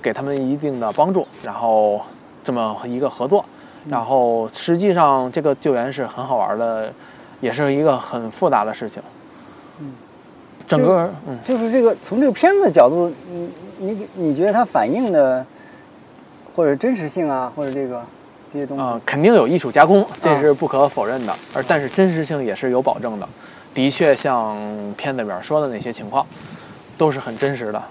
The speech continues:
Speaker 2: 嗯，应该也是足够专业了吧，算是。
Speaker 1: 对，
Speaker 2: 嗯。
Speaker 1: 嗯，最后的方案是潜水出来的嘛，
Speaker 2: 嗯。
Speaker 1: 所以地表的工作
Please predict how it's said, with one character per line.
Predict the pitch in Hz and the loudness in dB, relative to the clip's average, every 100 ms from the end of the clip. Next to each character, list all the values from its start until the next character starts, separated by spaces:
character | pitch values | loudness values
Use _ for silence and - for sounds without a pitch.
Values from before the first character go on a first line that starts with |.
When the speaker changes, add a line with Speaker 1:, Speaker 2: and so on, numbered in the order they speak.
| - | -14
Speaker 2:
嗯， | 123 - - - - - | -16 -16 -18 -18 -16 -6
应 | 180 | 0
该 | 226 | 2
也 | 180 | 2
是 | 170 | 0
足 | 143 170 | -2 0
够 | 226 | 2
专 | 196 226 | 4 4
业 | 247 | 4
了 | 147 120 | 2 0
吧， | - - | -10 -8
算 | 139 | -8
是。 | 107 - - - | -10 -14 -16 -4
Speaker 1:
对， | 147 117 - 226 | -2 0 -2 -6
Speaker 2:
嗯。 | 151 139 | -4 -2
Speaker 1:
嗯， | 147 139 | -2 4
最 | 277 240 | 8 10
后 | 277 269 175 151 | 12 10 10 8
的 | 127 | 6
方 | - 208 | 6 6
案 | 190 151 | 4 0
是 | - 143 120 113 | 0 0 0 -2
潜 | - 190 | 0 2
水 | 202 190 | 2 -2
出 | - | 2
来 | 185 165 | 6 6
的 | 120 | 4
嘛， | 95 - | -4 -4
Speaker 2:
嗯。 | 170 151 | -4 -4
Speaker 1:
所 | 123 180 | 2 6
以 | 175 135 120 113 - - - - | 6 6 4 0 -8 -16 -4 4
地 | 240 170 | 6 6
表 | 123 - - | 6 4 2
的 | 113 135 165 156 | 6 8 8 6
工 | 147 143 | -2 4
作 | 135 110 | 6 6